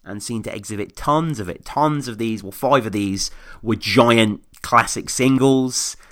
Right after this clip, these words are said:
And there's kind of a little band underneath that, like, you know, everyone knows the songs as well, like, you know, You God Have Failed, um, Of Wolf and Man, et cetera. Um, Don't Tread on Me at seventeen plays.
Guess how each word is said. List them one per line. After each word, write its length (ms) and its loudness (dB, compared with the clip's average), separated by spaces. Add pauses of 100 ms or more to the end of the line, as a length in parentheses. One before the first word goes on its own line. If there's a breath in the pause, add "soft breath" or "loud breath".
(220 soft breath)
And 360 0
there's 100 -4
kind 180 0
of 60 -4
a 100 -2
little 360 -2
band 540 4
underneath 640 0
that, 320 4
like, 200 -2
you 140 -4
know, 340 0 (120)
everyone 400 0
knows 240 4
the 80 -10
songs 280 -2
as 140 -8
well, 520 0
like, 300 -8
you 60 -8
know, 60 -6
You 100 -6
God 200 -6
Have 80 -16
Failed, 440 -6 (300 soft breath)
um, 460 -6
Of 180 -8
Wolf 180 -10
and 80 -8
Man, 220 -2
et 100 -8
cetera. 480 -4 (240 soft breath)
Um, 320 -2
Don't 220 6
Tread 200 0
on 160 2
Me 280 0
at 80 -6
seventeen 500 -4
plays. 400 -10